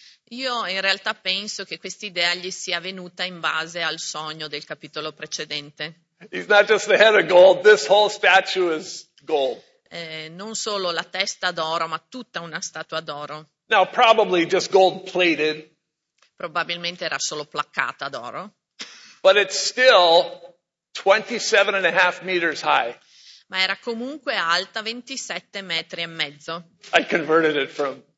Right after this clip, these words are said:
Speaker 2: cubits and feet to meters 'cause I thought that's what you'd like to
Speaker 1: Eh.
Speaker 2: correspond to here.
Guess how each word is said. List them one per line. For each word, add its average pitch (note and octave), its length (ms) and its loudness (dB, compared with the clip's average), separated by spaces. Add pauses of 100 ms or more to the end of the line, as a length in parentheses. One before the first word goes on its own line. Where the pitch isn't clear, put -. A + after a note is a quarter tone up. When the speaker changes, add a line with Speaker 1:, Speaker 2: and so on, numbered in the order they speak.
Speaker 2:
cubits D3 460 -4
and C3+ 140 -10
feet C#3 320 -10
to C3+ 160 -6
meters E3+ 500 -8
'cause C3 160 -10
I C#3+ 140 0
thought C#3 200 -4
that's C3+ 240 -6
what C#3+ 160 -14
you'd B2+ 160 -16
like - 140 -16 (140)
to B2+ 160 -20
Speaker 1:
Eh. E3 200 -18 (200)
Speaker 2:
correspond C#3+ 500 -2
to B2+ 180 -12
here. B2+ 160 -10